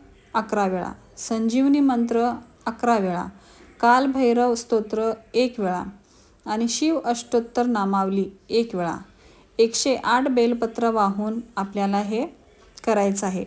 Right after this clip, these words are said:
बेलपत्र जरी आपल्याकडे एक असले तरी पण चालेल, त्यावरती एकशे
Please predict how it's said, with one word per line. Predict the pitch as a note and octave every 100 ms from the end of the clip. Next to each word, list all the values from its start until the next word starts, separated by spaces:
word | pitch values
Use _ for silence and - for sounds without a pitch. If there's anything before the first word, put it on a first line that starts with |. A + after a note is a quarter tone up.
| - - - -
बेलपत्र | G#3 B3 D4 D4 C#4 C#4 C#4
जरी | C4 B3 B3+
आपल्याकडे | G#3+ G#3+ A3 G#3+ A3 A3 G#3+ -
एक | A3+ A#3 -
असले | A3+ A#3+ B3+ G3+ G3 - - _ -
तरी | A3 A#3
पण | B3 B3+
चालेल, | C4 G#3 G3+ G#3+ A#3 - -
त्यावरती | G#3 G#3+ A3 G3+ G3+ G#3+ A#3 B3+ - _ -
एकशे | G#3 G3 A#3